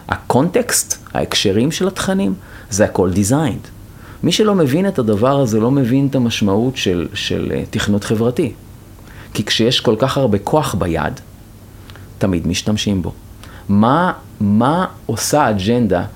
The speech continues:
שיש לה את כל הכסף בעולם? היא אפילו לא צריכה כבר להדפיס כסף.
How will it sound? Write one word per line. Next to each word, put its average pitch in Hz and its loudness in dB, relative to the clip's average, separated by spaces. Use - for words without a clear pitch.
שיש - -2
לה 110 4
את 98 -2
כל 110 2
הכסף 104 -2
בעולם? 76 0
היא 113 -2
אפילו 190 0
לא 185 4
צריכה 185 0
כבר 117 2
להדפיס - 0
כסף. - -8